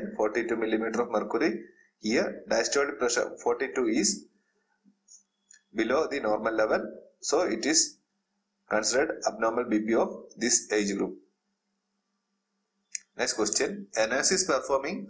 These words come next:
hourly neurological assessment checks on a client who is admitted with changes in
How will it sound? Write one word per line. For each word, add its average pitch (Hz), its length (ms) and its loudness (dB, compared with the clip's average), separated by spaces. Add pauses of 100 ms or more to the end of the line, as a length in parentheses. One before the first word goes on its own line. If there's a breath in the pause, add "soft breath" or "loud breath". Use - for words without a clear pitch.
hourly 139 380 2
neurological 127 520 0
assessment 113 600 0
checks - 400 2
on 107 220 0
a 127 80 -2
client 123 360 0
who 127 120 -2
is 127 160 0
admitted 113 420 -2
with 123 220 -2 (240)
changes 117 360 2
in 156 140 -4